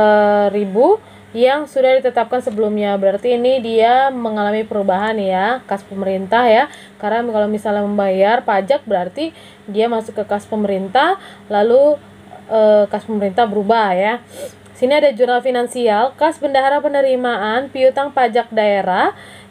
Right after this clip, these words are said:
yaitu, lalu jurnal pelaksanaan anggarannya perubahan sal pada pendapatan pajak hotel L R A ya.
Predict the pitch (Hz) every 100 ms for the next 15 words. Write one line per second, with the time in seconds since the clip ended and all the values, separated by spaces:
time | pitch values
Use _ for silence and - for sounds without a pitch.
0 | 220 214 214 214 - - - - - 226
1 | 220 226 302 262 254 240 247 254 233 247
2 | 226 214 233 220 214 214 277 311 277 226
3 | 226 220 214 269 359 - 233 220 269 -
4 | 277 226 220 220 262 269 220 202 233 226
5 | 202 220 208 196 175 175 165 175 170 165
6 | 165 185 302